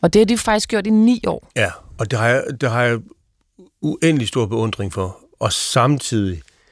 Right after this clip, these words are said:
Speaker 2: så har jeg også, øh, forståelse for, at, at, at, at, at der også er et, et, et, et skift, øhm,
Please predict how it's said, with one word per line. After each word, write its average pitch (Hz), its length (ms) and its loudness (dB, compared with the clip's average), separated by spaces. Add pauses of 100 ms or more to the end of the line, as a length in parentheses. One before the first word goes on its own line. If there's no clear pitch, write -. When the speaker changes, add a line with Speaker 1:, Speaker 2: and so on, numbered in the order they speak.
(180)
Speaker 2:
så - 200 -4
har 113 200 0
jeg 110 120 0
også, 107 420 -2
øh, 104 560 -4
forståelse 98 760 0
for, 101 340 -2
at, 101 180 -4 (140)
at, 104 120 -6 (120)
at, 104 120 -6 (180)
at, 110 100 -8 (320)
at 104 140 -6
der 104 120 0
også 104 300 0
er 113 100 4
et, 117 140 -4 (260)
et, - 200 -8
et, 101 260 -8
et 113 160 -6
skift, - 400 -6 (880)
øhm, 104 880 2